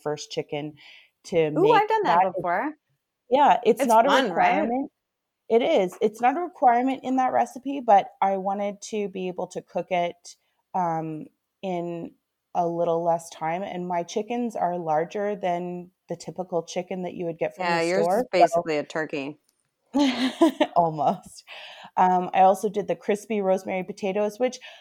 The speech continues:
Speaker 1: I have a little fun story about what happened. So the crispy rosemary potatoes,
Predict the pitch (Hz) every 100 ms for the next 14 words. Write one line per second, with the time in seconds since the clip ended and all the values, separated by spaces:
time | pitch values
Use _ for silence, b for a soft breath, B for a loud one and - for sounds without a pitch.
0 | B - 220 220 214 208 - 240 - 220
1 | 202 202 208 - 190 180 180 180 - _
2 | _ _ - - 190 190 165 156 - -
3 | 202 180 175 185 180 190 175 180 170 175
4 | 170 - 196 185 202 - 247 254 294 214
5 | 185 190 190 190 190 - 175 175 170 170